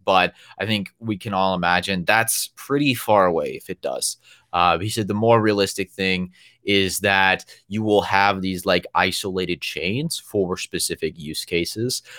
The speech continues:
Um, and that's kinda what Cosmos is. Cosmos is basically a lot of different chains all built on top of the, uh, Cosmos S D K using the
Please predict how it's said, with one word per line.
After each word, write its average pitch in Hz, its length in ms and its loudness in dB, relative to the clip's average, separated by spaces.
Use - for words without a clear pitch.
Um, 87 380 2
and 95 120 4
that's 117 220 4
kinda 160 300 4
what 120 180 6
Cosmos 82 520 2
is. - 140 -6
Cosmos 95 600 2
is 92 260 -4
basically 87 800 -2
a 92 80 -2
lot 107 580 8
of 101 100 2
different 95 380 -4
chains 101 460 -4
all 92 300 2
built 87 340 0
on 90 220 0
top - 420 -2
of 82 180 -10
the, 85 260 -8
uh, 76 380 0
Cosmos 92 580 0
S 87 220 -2
D 85 140 -8
K 85 480 -2
using 90 360 -4
the 80 200 -10